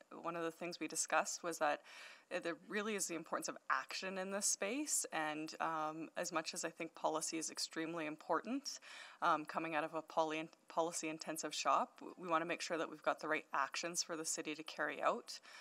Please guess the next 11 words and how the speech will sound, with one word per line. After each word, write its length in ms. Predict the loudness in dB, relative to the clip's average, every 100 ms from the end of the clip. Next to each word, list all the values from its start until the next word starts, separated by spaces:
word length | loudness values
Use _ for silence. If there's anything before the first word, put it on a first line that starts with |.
| -16 -2
uh, 100 | 2 4
especially 520 | 6 4 4 2 0
in 140 | 2
light 220 | 2 4
of, 160 | 2 -2 -10 -4
uh, 200 | 0 0 0
the 100 | -4
provincial 480 | -6 -6 -4 -4
and 100 | -4
federal, 420 | -2 0 2 0 -4 -10 -6
uh, 500 | -6 -4 -4 -4